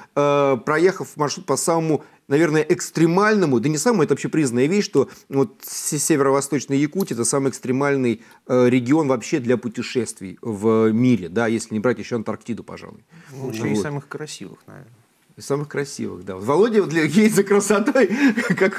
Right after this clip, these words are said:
Speaker 1: как большой художник, да, ему хочется вот этой вот, э, эстетики, да, э, потрясающих совершенно красок, которые, в общем, на самом деле, при первом взгляде являются,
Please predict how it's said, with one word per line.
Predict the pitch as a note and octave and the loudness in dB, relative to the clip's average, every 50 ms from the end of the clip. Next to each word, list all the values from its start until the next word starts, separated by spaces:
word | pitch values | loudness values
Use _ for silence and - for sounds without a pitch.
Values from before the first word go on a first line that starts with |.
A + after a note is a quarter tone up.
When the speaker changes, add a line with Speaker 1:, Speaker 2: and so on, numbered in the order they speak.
| G#3+ G3+ - | 0 0 2
Speaker 1:
как | - G3 - | 0 2 2
большой | C#3+ F3+ F#3 F3+ - F3+ D3 | 2 2 2 2 2 0 2
художник, | - F3+ F#3+ G3 C4 D4+ C#4 B3 F#3+ D#3+ | 4 4 4 4 2 0 0 0 0 2
да, | D#3 F3+ G3 | 2 2 4
ему | E3 D3+ F3 G3 G3+ G3+ G#3 - - | 4 4 4 2 2 0 -6 -14 -6
хочется | - - F3 F3+ F#3 F3+ F3+ - D#3 | 0 0 2 2 2 0 0 2 2
вот | D3 C#3+ F3 | 2 4 2
этой | E3+ - D3+ D3 | 2 2 2 2
вот, | D3 D3 C#3+ - | 2 2 2 0
э, | - C#3 C#3 C#3+ C#3+ C#3 C#3 C#3 - D#3+ | 0 2 4 4 4 4 4 4 2 2
эстетики, | D#3+ D3 - - - F3 C#3+ A#2 - A2+ G#2+ - A2 | 0 0 0 2 2 2 2 0 -4 -6 -6 -6 -2
да, | G2+ A#2 C#3+ E3 F3+ F3+ F#3 - - - - - - - | 0 2 2 2 0 -2 -6 -12 -20 -20 -20 -16 -6 -2
э, | C3+ C3+ C3+ C3 | 0 2 2 2
потрясающих | A2 C#3 A#2 D3 D3 C#3 - F#3 E3 D#3+ - - A2+ | 0 -2 -2 -2 -2 0 2 2 2 2 0 -4 -6
совершенно | - C#3+ C3+ - - E3 D3+ C#3 C3+ B2+ - - - _ _ | -4 -4 -2 -2 0 0 0 2 0 -2 -2 -6 -14 _ _
красок, | - D#3 E3 F#3 G3+ G#3 G#3 F3+ - - | -4 0 0 0 0 0 -2 -6 -6 -4
которые, | - C#3 C3 - D#3+ D3 D3 C#3 | -4 -4 -2 0 0 0 2 2
в | B2+ D3 | 2 2
общем, | F3 E3 - - D3 C3+ | 0 -2 -2 -4 -2 0
на | C3 C3+ B2 | 0 0 0
самом | - D3+ C#3+ C#3 C3+ C3 | 0 0 0 0 0 0
деле, | C3+ F3 F3+ E3 D3+ B2+ | 2 2 4 4 2 0
при | - C#3+ C3 | 0 -2 -2
первом | - D#3 D#3 D3 C3 | 0 2 2 2 2
взгляде | B2 A#2 D3+ E3+ D3 B2+ | 0 -2 -2 -2 0 2
являются, | B2 B2 C3+ C#3 C#3+ C#3 - - C3 A#2+ | 2 4 4 4 4 2 0 -2 -2 -2